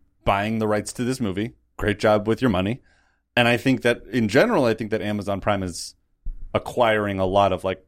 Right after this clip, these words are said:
pretty good movies lately. I guess hopefully this is a trend that will continue. I like having lots of good movies in one place or only a couple places. It makes it easier for me when I'm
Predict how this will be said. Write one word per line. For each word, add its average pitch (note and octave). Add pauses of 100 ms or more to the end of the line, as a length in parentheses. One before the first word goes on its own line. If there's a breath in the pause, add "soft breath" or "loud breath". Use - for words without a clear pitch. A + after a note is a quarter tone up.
pretty A#2
good F#2+
movies G2
lately. D#3 (440)
I F#2+
guess F2+ (120)
hopefully G3
this G#3+
is G#3+
a G#3+ (460)
trend G#3
that F#3+
will G3
continue. G#3
I G#2
like G#2+
having A2 (720)
lots G2+
of G2+
good G2+
movies G#2
in F#2
one G2
place -
or F2 (880)
only F#2+
a F2
couple G#2
places. A#2+ (160)
It F#2
makes F#2+
it F#2+
easier G2+
for G#2
me A#2
when A2+
I'm F2+